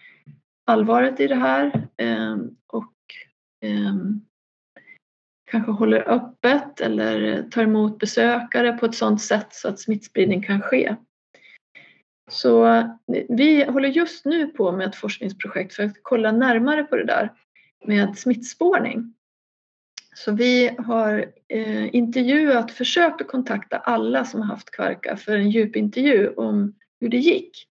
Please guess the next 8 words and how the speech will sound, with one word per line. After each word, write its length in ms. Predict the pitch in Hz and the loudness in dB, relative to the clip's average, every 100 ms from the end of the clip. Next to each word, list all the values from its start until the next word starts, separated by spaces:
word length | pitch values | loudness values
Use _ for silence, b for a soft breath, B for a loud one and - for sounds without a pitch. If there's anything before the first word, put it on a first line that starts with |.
| b b _ | b b _
Också 340 | 240 240 320 | -6 -4 -6
för 160 | 294 277 | 0 0
att 120 | 254 | 2
veta 440 | 240 208 - 226 | 2 0 -2 -4
hur 540 | 208 208 208 196 - - | 0 2 4 2 0 -4
allvarliga 720 | - 220 107 214 208 196 185 220 | -4 -2 -2 0 0 0 -2 -2
utbrotten 540 | 208 - 202 - 208 | -4 -4 -10 -4 -2
blev, 420 | 220 285 311 302 | 2 2 4 2